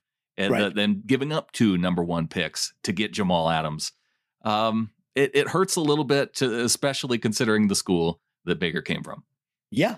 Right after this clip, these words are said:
Speaker 2: yeah, they, they, they obviously knew of him and had plenty of, uh, <laughs> plenty of chances to go, to go evaluate the guy, right? Really close. And that's okay. I still like the fact that,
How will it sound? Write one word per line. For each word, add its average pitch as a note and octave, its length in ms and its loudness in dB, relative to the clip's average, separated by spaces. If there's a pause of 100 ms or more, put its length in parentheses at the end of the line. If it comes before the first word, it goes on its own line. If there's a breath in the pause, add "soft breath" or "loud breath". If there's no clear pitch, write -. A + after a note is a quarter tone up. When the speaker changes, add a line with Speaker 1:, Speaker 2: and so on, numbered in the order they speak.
Speaker 2:
yeah, D3+ 140 -4
they, B2+ 160 -4
they, B2 180 0
they A2+ 380 -2
obviously C#3+ 580 0
knew D3+ 300 4
of D3+ 180 -2
him D#3+ 240 2
and B2 100 -2
had A#2 260 -4
plenty D3+ 320 2
of, C#3 120 0
uh, C#3+ 300 0
<laughs> - 40 -10
plenty G#3 280 0
of - 100 -4
chances F#3 380 0
to G#3 100 -2
go, F#3 220 -2
to A3 100 -4
go G#3+ 180 2
evaluate G3+ 480 0
the F3 60 -2
guy, C#3+ 240 0
right? D#3+ 260 -2
Really G#3+ 300 2
close. F3+ 380 0 (300 soft breath)
And E3+ 100 2
that's G3 200 0
okay. B2+ 320 -4 (200 soft breath)
I D#3+ 160 2
still A3+ 320 2
like D#3+ 200 0
the C#3+ 80 -6
fact C#3 320 -2
that, C3+ 200 -2